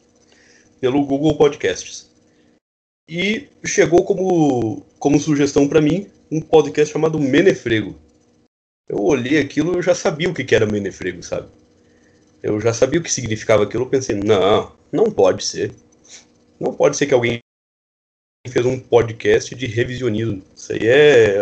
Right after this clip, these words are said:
é loucura, esse cara vai cair daqui a pouco." Aí eu fui ali, olhei e vi que era revisionismo mesmo, cara. Muita coragem.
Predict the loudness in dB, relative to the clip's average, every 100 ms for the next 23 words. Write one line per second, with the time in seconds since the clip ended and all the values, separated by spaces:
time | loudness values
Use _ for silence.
0 | 0 2 2 0 -2 2 2 2 2 0
1 | 2 0 -2 -12 -12 _ _ _ _ _
2 | _ _ _ _ _ _ 0 2 2 -2
3 | 0 0 0 2 4 6 6 4 -2 _
4 | _ _ _ -10 -8 -2 2 4 4 4
5 | 2 2 -6 -4 -6 -2 0 0 -2 -8
6 | -12 -14 _ _ _ _ -16 -8 -4 -2
7 | 0 2 4 4 2 -4